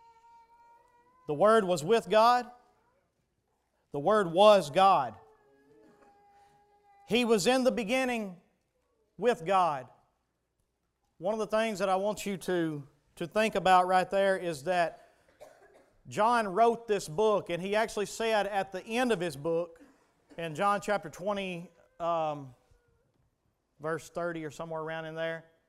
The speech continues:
he said at the end of the book, he said, "This is the purpose of me writing this book. I'm writing this book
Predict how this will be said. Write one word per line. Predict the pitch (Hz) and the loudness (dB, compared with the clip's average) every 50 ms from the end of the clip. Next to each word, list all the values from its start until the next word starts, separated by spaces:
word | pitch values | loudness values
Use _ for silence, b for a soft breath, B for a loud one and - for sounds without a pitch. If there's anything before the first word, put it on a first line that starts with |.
| _ _ _ _ _ - | _ _ _ _ _ -12
he | - 196 208 | -10 -8 -6
said | - 226 226 220 | -4 -2 -2 -2
at | 208 170 | -2 -2
the | 208 | -4
end | 226 247 254 | -2 -2 -2
of | 240 | -2
the | 214 | -2
book, | 180 208 208 165 | -2 -2 -4 -4
he | 196 190 | -6 -6
said, | - 196 202 165 143 143 | -4 -4 -6 -6 -4 -2
"This | 196 247 277 277 269 - | 0 0 0 0 -2 -4
is | 214 247 247 247 226 180 170 | -4 -2 0 0 0 -2 -4
the | 185 202 | -6 -6
purpose | - - - 247 262 254 240 - 180 170 156 151 - - - - _ _ _ _ _ _ _ - - | -6 -4 0 2 2 2 2 0 -4 -4 -4 -6 -10 -14 -18 -20 _ _ _ _ _ _ _ -10 -8
of | 180 170 | -6 -4
me | 202 220 220 | -2 -4 -2
writing | 175 175 214 214 214 196 190 180 175 | 2 4 4 6 6 4 0 -4 -6
this | 175 180 - - | -8 -8 -8 -8
book. | 160 170 175 147 131 - - _ _ _ _ _ _ _ _ _ _ _ _ _ _ - | -6 -4 -4 -4 -4 -8 -14 _ _ _ _ _ _ _ _ _ _ _ _ _ _ -6
I'm | 170 180 185 175 | -6 -4 -4 -2
writing | 170 214 254 285 294 285 262 247 | 2 4 4 4 4 2 0 -2
this | 226 240 214 - | 0 0 -2 -2
book | 170 165 220 220 190 160 139 139 - - | -2 -2 0 0 0 0 -2 -6 -10 -16